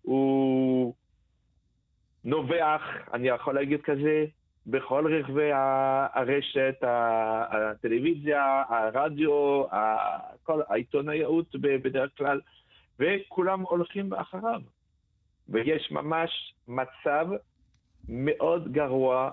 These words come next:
על זה. אנשים שלא דיברו מתחילים לדבר, וגם ב-, ברדיו היה מישהו שהוא כאילו מתאר את עצמו כהומוריסטי,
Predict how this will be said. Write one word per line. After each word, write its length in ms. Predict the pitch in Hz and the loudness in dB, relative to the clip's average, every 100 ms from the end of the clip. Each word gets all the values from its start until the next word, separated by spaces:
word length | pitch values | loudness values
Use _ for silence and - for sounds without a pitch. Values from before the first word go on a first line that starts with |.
| - | -6
על 160 | 107 95 | -6 -6
זה. 160 | 98 95 - _ _ _ _ _ _ _ _ _ | -6 -8 -12 _ _ _ _ _ _ _ _ _
אנשים 640 | 123 135 123 - 165 170 170 | -4 -2 -2 -2 0 0 -2
שלא 280 | - 139 | -2 0
דיברו 380 | 156 151 139 156 | 0 0 0 -2
מתחילים 580 | 139 135 120 - 135 135 | 0 -4 -4 -6 -6 -4
לדבר, 560 | 123 113 - 107 123 - - _ _ _ _ _ - - | -4 -4 0 2 2 -2 -10 _ _ _ _ _ -20 -6
וגם 840 | 110 117 113 110 110 107 113 120 | 0 2 4 4 2 2 -2 0
ב-, 540 | 113 113 113 113 110 110 | 0 2 4 4 2 2
ברדיו 920 | 117 117 120 127 127 143 143 143 139 139 147 _ _ _ _ _ _ _ _ _ - | 0 0 0 -2 0 2 2 2 2 0 -2 _ _ _ _ _ _ _ _ _ -4
היה 240 | 110 123 | 0 0
מישהו 340 | 123 131 123 135 | -2 -2 -2 -2
שהוא 540 | - 131 123 127 120 - _ _ _ _ _ _ _ | 0 2 2 2 -2 -6 _ _ _ _ _ _ _
כאילו 540 | 135 135 139 151 139 - - - - _ | -4 0 2 2 0 -2 -12 -20 -20 _
מתאר 320 | - 127 143 147 | -6 -2 0 0
את 120 | 147 | 0
עצמו 400 | 139 - 147 147 | -4 -2 0 0
כהומוריסטי, 1120 | - 135 131 127 - 139 156 190 185 180 165 | 0 2 2 2 0 0 2 0 0 0 0